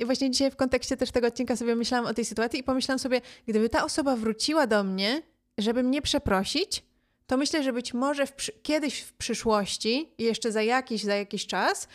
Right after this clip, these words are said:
być może m-, mogł-, moglibyśmy w-, jakby wrócić gdzieś do, do tego, albo może nawet kiedyś się znowu przyjaźnić, czy coś, bo to jest bardzo wartościowa osoba. Mm,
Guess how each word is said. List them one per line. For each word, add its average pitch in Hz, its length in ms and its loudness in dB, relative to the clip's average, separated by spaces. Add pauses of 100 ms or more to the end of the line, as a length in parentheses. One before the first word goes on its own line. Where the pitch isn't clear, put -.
(360)
być 262 180 -2
może 330 240 0
m-, 285 180 -6 (320)
mogł-, 262 540 -2
moglibyśmy 262 640 -2
w-, 226 120 -10
jakby 226 280 -4
wrócić 214 600 -4 (560)
gdzieś 202 340 -2
do, 196 100 -2 (160)
do 202 180 -2
tego, 202 360 -2
albo 190 200 -2
może 202 220 -4
nawet 196 340 -6
kiedyś 196 260 -6
się 202 160 -4
znowu 190 240 -8
przyjaźnić, 311 520 -2
czy 220 160 -8
coś, 240 100 -4
bo 294 100 -6
to 370 80 -2
jest 339 100 -2
bardzo 349 200 2
wartościowa 370 540 2
osoba. 180 400 2 (600)
Mm, 233 380 -2